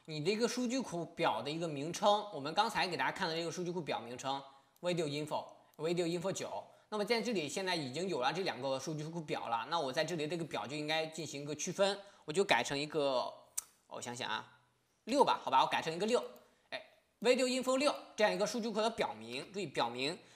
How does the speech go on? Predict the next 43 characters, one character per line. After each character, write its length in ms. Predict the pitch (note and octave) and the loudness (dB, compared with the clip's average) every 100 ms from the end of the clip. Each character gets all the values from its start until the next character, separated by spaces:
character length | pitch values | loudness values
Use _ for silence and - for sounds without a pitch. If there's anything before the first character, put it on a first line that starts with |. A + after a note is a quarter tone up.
| - | 8
再 240 | D#4+ D#4 | 12 12
往 200 | A3 C3 | 12 8
下， 300 | C3 A3 F3+ - - - - | 10 10 10 2 -14 -20 2
呃， 160 | D#3 C#3+ | 4 4
你 100 | D3 | 8
还 200 | E3 A3 | 8 10
需 100 | A#3+ | 8
要 80 | |
相 180 | G#3 G#3+ | 8 6
关 140 | G#3+ A3 | 4 2
的 80 | |
一 80 | F#3 | 2
个 80 | G3 | 0
设 160 | A#3 F#3 | 0 0
置， 160 | G3 | 0
比 100 | C#3+ | -2
如 80 | D3+ | -2
说 160 | F3 A#3 | 0 0
你， 80 | |
如 220 | D3+ F#3 A3+ | 0 0 2
果 140 | A3 | 0
你 100 | E3 | 0
后 220 | - B3 | -2 0
台 180 | F#3 F3 | 2 0
需 140 | A#3 | 2
要 100 | A3 | 2
运 120 | G3+ G3+ | 2 -2
行 200 | G3 F#3 | -4 -2
管 240 | F#3+ F#3+ | -2 -2
理 100 | G3+ | -2
的 80 | C3 | 0
话， 200 | D#3 C3+ | 0 0
那 100 | D#3+ | -2
么 60 | |
你 60 | C3+ | 0
在 120 | D#3+ | 0
这 100 | D#3 | 0
里 140 | E3 B2+ | -4 -2
要 140 | B2+ | -2
设 180 | - F#3 | 0 -2
置 180 | E3+ D#3 | -2 2
一 40 | |
下， 240 | E3+ D3+ | 4 4